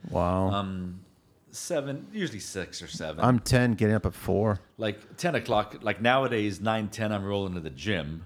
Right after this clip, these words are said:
Speaker 1: Okay.
Speaker 2: And then coming home, showering.
Speaker 1: You find it easier to do it at,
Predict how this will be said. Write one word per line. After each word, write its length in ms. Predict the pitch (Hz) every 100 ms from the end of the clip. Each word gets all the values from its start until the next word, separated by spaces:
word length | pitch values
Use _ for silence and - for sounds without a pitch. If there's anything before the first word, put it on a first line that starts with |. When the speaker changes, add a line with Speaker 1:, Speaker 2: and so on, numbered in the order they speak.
| -
Speaker 1:
Okay. 340 | - 90 92 85
Speaker 2:
And 120 | 90
then 160 | 92 87
coming 300 | - 98 87
home, 240 | 90 87
showering. 340 | 87 90 85 107
Speaker 1:
You 60 | 135
find 240 | 202 202
it 100 | 131
easier 260 | 131 160 170
to 100 | 127
do 160 | 127
it 60 | 139
at, 220 | 104 104